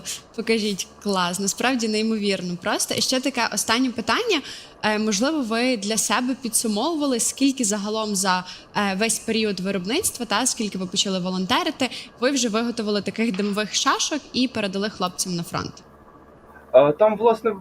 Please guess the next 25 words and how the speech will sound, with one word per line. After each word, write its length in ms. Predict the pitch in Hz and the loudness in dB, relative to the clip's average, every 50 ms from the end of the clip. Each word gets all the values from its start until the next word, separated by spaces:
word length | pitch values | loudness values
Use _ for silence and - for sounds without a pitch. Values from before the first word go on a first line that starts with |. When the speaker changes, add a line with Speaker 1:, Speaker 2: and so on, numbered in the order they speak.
| 185 185 190 196 | -8 -8 -2 0
Speaker 2:
ви 120 | 208 185 | 0 0
ж, 80 | 139 127 | 0 2
здається, 340 | 123 131 131 123 - - | 2 2 2 2 2 -2
якраз 220 | 117 - - 123 123 | 0 2 2 2 2
сказали 340 | - 123 120 131 123 117 107 | 2 -2 2 4 4 4 4
на 100 | 104 101 | 0 -2
початку 560 | - 104 - - 113 107 - - 101 98 98 | -4 -2 4 4 4 4 2 -2 -2 -2 0
за 400 | 98 104 104 104 104 101 98 95 | 4 6 6 8 8 6 6 4
сто 260 | - - - - 101 | 0 -4 -2 -2 -2
тисяч, 560 | - - 110 120 - - 95 87 - - - - - - - - - - - - - - | 0 0 -2 -2 -2 -4 -6 -6 -8 -12 -18 -20 -20 -20 -20 -20 -20 -20 -20 -14 -4 2
які, 180 | 107 110 107 - - - | 2 2 2 2 0 2
Speaker 1:
Ага. 200 | 208 240 - 185 | 2 2 4 4
Speaker 2:
ну, 260 | 156 165 143 117 104 98 | 4 4 4 4 0 -4
с-, 340 | - - - - - - - - 123 - - - | -10 -14 -16 -16 -16 -12 -4 -4 -4 -4 -2 4
сто 140 | 107 165 160 | 6 6 6
тисячна 480 | - 165 170 175 165 151 - - 139 | 8 6 4 4 2 -2 0 0 2
шашка 360 | 131 - 156 160 156 - - 135 | 4 6 6 4 4 2 -2 -2
була 300 | 123 127 127 131 127 117 | 0 4 4 4 4 4
зроблена 920 | 120 120 131 131 123 123 123 120 117 117 113 113 113 113 110 110 107 104 - - - - - - - - - - - - - - - - - | 2 2 2 4 4 2 2 2 4 4 4 6 6 6 4 2 2 -2 -6 -14 -20 -20 -20 -20 -20 -20 -20 -20 -20 -20 -20 -20 -16 -6 0
на 100 | 107 120 | 0 2
початку 460 | - 127 123 - 131 127 - - 131 | 2 2 4 6 6 4 4 0 -14
серпня. 640 | 123 - - 131 127 139 147 - - 117 107 101 98 - - - - - - - - - - - - - - - | -4 2 4 6 6 4 2 -2 -2 0 0 0 0 -4 -18 -20 -20 -20 -20 -20 -20 -20 -20 -20 -20 -20 -18 -16
От, 280 | - - - - - - - - | -16 -16 -16 -20 -20 -20 -14 -4
власне, 340 | 90 90 85 87 - - 85 85 - - | 0 0 0 0 -2 -10 -16 -12 -6 -4
цього. 200 | 87 87 87 | -4 -4 -4